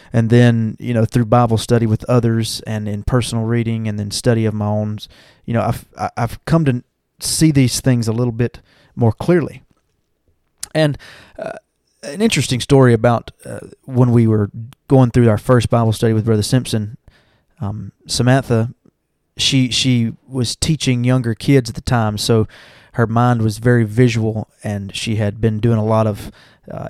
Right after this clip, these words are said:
imagery with the kids, you know, and drawing things and teaching them in that way. And so she's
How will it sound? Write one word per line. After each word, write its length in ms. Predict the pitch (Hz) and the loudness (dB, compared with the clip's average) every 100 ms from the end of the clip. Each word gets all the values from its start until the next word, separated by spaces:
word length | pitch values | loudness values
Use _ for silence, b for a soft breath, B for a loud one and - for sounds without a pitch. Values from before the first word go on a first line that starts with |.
| - | -2
imagery 580 | 139 131 113 110 104 101 | 0 2 0 -4 -6 -6
with 200 | 110 - | -8 -10
the 40 | |
kids, 380 | - 123 113 104 | -4 0 0 -2
you 80 | 107 | -4
know, 120 | 104 | -4
and 100 | 104 | -4
drawing 420 | 113 117 120 110 | 0 2 2 0
things 420 | 104 117 110 - | -4 -6 -6 -8
and 120 | 101 | -4
teaching 320 | 139 127 - 110 | -2 -2 -2 -4
them 100 | 107 | -4
in 120 | 107 | -2
that 180 | 107 - | -2 0
way. 280 | 113 104 - B B B | 0 0 -4 B B B
And 140 | - 113 | -8 2
so 240 | 131 120 | 4 2
she's 560 | - 120 127 113 - | 0 -2 0 -2 -4